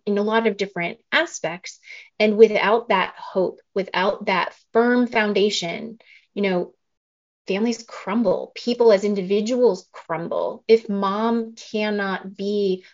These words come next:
whole inside of herself, that's going to cause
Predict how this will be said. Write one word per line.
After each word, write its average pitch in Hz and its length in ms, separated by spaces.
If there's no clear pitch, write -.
whole 190 400
inside 190 340
of 180 140
herself, 196 720
that's 208 260
going 233 480
to 220 120
cause 170 520